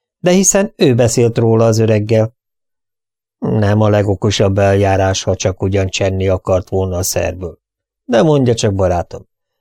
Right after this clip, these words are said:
mi az első és legegyszerűbb méreg, ami az eszébe jut, ha rá kell vágni a választ? Arzén. Az bizony. Megérti tehát, miért hallgatott el Charles a Strihin szó előtt. Azt akarta mondani, arzént a levesbe,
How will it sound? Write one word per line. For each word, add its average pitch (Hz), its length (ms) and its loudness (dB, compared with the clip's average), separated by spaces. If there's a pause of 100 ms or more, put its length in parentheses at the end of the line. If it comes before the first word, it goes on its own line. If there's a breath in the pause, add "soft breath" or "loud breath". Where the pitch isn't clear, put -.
(120)
mi - 120 0
az 131 200 2
első 123 480 2
és 101 160 0
legegyszerűbb 104 640 0
méreg, 98 380 0
ami 98 200 -2
az 95 100 0
eszébe 98 440 -2
jut, 95 200 -4
ha 98 140 -2
rá 95 200 -2
kell 98 220 -2
vágni 95 340 -2
a 87 80 -4
választ? 87 540 -10 (840)
Arzén. 92 560 -4 (760)
Az 101 260 2
bizony. 107 440 0 (460)
Megérti 107 560 0
tehát, 104 380 2
miért 107 280 0
hallgatott 104 640 0
el 101 140 2
Charles 101 460 0
a 117 120 -4
Strihin 104 560 -2
szó 101 360 -2
előtt. 101 380 -2 (680)
Azt 214 240 -2
akarta 147 420 0
mondani, 123 540 0
arzént 101 580 0
a 95 100 -2
levesbe, 95 560 -4